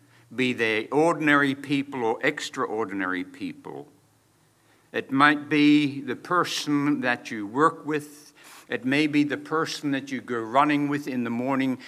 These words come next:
It may be the person that you meet at the school gate while you wait for your children. It may be the very person you are sitting beside in this room. You see, my friends,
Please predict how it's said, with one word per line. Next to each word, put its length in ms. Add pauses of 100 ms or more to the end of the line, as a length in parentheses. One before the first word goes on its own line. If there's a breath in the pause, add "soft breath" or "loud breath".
(140 loud breath)
It 140
may 180
be 180
the 180
person 640
that 180
you 100
meet 300
at 100
the 80
school 380
gate 320
while 240
you 180
wait 340
for 120
your 160
children. 760 (320 loud breath)
It 200
may 320
be 560 (420 loud breath)
the 80
very 480
person 760
you 320
are 80
sitting 480
beside 600
in 160
this 380
room. 480 (3000)
You 140
see, 180
my 220
friends, 840